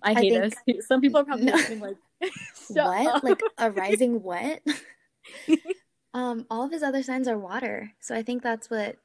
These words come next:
Speaker 2: he, like, yes, he has the fire sun sign, but he's water and everything else. And I'm kind of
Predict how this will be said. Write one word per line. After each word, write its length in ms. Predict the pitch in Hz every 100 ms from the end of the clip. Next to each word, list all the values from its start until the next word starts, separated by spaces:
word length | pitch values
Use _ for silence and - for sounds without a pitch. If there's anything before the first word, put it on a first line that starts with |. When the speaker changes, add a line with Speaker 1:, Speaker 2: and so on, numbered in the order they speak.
| _ _ _ _ _
Speaker 2:
he, 160 | - 240
like, 160 | 220 220
yes, 300 | 220 214 220
he 140 | 226
has 160 | 208 208
the 80 | 208
fire 380 | 185 180 190
sun 320 | 196 208 202 208
sign, 320 | 214 220 220
but 140 | 208 466
he's 340 | - 208 185 -
water 340 | 185 180 190
and 120 | 208
everything 400 | 196 190 190 190
else. 260 | 180 180 -
And 140 | 208
I'm 100 | 185
kind 240 | 196 214
of 80 | 208